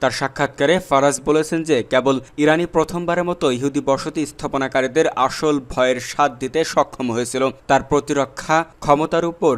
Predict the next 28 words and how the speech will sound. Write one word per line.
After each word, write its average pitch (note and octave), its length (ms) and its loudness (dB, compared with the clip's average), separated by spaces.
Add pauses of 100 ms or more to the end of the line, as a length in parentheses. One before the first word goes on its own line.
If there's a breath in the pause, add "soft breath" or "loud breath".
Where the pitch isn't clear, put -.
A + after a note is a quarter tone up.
নির্ভর C#3 340 -2 (100)
করে। B2 140 0 (220)
তিনি C#3 160 2
আরও C#3 200 4
যোগ C3+ 180 2
করেছেন C3+ 260 0 (100)
যে E3+ 60 2 (140)
ইরানের D3+ 260 2 (100)
সামরিক F3+ 360 0 (100)
শক্তি F3+ 320 -4
ইহুদিদের C#3 380 0 (120)
প্রথমবারের F3+ 640 0
মতো F3+ 200 0 (200)
আশ্রয় D3+ 420 0
কেন্দ্রে D#3+ 260 0 (100)
টানা C3 180 2 (140)
কয়েকদিন D3+ 400 2 (160)
কাটাতে D3+ 360 0 (140)
বাধ্য B2+ 220 0 (140)
করেছিল। A#2+ 320 -4 (340)
এমনকি D#3+ 300 0 (160)
ইরানি D3+ 320 2
ক্ষেপণাস্ত্রগুলো C#3+ 680 -2 (120)
প্রধানমন্ত্রী D3+ 500 -2 (100)
বেনিয়ামিন E3 520 -2
নেতানিয়াহু D#3+ 500 -2 (120)
সহ E3 140 0 (160)
ইসরায়েলি C3+ 360 -2